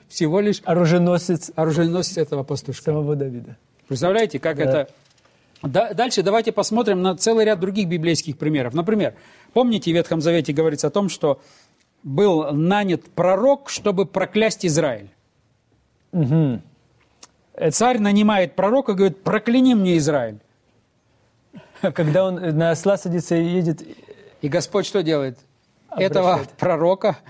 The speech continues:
Speaker 1: который должен был за вознаграждение проклясть,
Speaker 2: Проклясть.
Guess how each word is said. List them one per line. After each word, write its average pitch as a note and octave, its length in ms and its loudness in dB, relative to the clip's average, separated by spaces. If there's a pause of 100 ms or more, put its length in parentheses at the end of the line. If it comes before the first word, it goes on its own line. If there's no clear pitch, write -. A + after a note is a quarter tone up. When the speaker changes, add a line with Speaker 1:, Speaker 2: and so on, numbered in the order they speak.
(680)
Speaker 1:
который E3 380 0
должен E3+ 480 2
был B2+ 300 0 (440)
за C3 260 0
вознаграждение C#3+ 1000 0 (280)
проклясть, F3 500 -2
Speaker 2:
Проклясть. - 160 -20